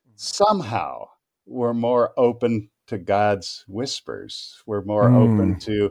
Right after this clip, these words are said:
Speaker 2: that's true.
Speaker 1: reflection.
Speaker 2: Mm-hmm.
Speaker 1: You know, we're gonna go back into the buzz of every day, but when, when we're on the other side of that line, we're a little bit
Speaker 2: Mm-hmm.
Speaker 1: more open. And
Speaker 2: Mm-hmm.
Speaker 1: so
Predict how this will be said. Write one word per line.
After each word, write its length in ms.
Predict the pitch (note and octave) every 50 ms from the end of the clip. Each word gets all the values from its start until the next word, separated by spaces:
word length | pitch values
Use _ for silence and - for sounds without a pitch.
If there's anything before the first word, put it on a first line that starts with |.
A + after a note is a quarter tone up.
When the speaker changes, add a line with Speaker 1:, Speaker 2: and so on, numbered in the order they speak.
| - -
Speaker 2:
that's 180 | - - -
true. 120 | - G#2 G2+ G2
Speaker 1:
reflection. 640 | E2+ F2 G#2+ A#2 B2 B2+ - - - F#2 D2+ C#2+ C#2+ _ _ _ _ _ _ _ _ _ _ _ _ _ -
Speaker 2:
Mm-hmm. 120 | G#2 F2+
Speaker 1:
You 60 | C3+
know, 80 | C#3+ C#3+
we're 120 | D3+ F#3 F#3+
gonna 160 | F#3+ D#3 C3+
go 160 | C3+ C#3+ B2+
back 360 | G#2 G2 C3+ C#3+ C#3+ C#3 -
into 180 | B2+ A#2 A2 G#2+
the 120 | F#2 G2
buzz 580 | E2 E2 D#2+ - C3+ D3 D3 C#3 C3 C3 A2+ G2
of 140 | A2+ G#2+ G#2+
every 260 | A#2 A#2 G2 G2+ G2
day, 320 | F#2 A2 C#3 D3 C3 A#2 A2
but 220 | F#2+ A2 G#2+ A#2+
when, 280 | B2+ C3 C3+ C3+ C3 - - _
when 160 | C#3 C#3 C3
we're 240 | C3+ B2+ B2 A#2 - - _ _
on 140 | - A#2+ B2+
the 140 | B2 A2+ A2+ -
other 240 | - - - E3 D#3
side 340 | - - - B2 C3 C3+ C3
of 80 | B2
that 200 | A#2+ A2+ A2+ A2
line, 560 | G#2 G#2 A2 A#2 A2+ F#2+ F2 E2 E2 F2 F2 - _ _ _ -
we're 100 | G#2+ G#2
a 40 | G2+
little 200 | G#2+ A#2 A#2+ B2
bit 160 | G#2+ A#2 G2+
Speaker 2:
Mm-hmm. 80 | F#2 A2
Speaker 1:
more 420 | G2+ G2 G2 G2 G2 G2 G2 - _ _ _ _ _ -
open. 420 | A#2+ G#2 G2 F#2+ - - - - _ _ _ _ _ _ _ _ _ _ _ -
And 120 | A2+ A2
Speaker 2:
Mm-hmm. 100 | G2+ G2+ A2 G#2+
Speaker 1:
so 320 | A#2 C3 B2 A#2 G2+ -